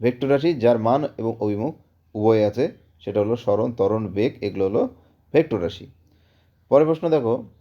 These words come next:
গ্রহ নক্ষত্রদের দূরত্বের পরিমাপ করা হয় কিসের দ্বারা? কিলোমিটারের দ্বারা, মিটার দ্বারা, ফুট দ্বারা না আলোকবর্ষ দ্বারা? গ্রহ নক্ষত্রদের দূরত্ব পরিমাপ করা হয় আলোকবর্ষ দ্বারা। আলোকবর্ষ হলো একটি দূরত্বের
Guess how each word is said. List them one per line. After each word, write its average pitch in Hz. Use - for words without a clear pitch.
গ্রহ 139
নক্ষত্রদের 170
দূরত্বের 156
পরিমাপ 139
করা 139
হয় 147
কিসের 127
দ্বারা? -
কিলোমিটারের 135
দ্বারা, 151
মিটার 123
দ্বারা, 143
ফুট 123
দ্বারা 131
না 143
আলোকবর্ষ 98
দ্বারা? 87
গ্রহ 143
নক্ষত্রদের 156
দূরত্ব 131
পরিমাপ 127
করা 120
হয় 127
আলোকবর্ষ 101
দ্বারা। 98
আলোকবর্ষ 107
হলো 98
একটি 127
দূরত্বের 110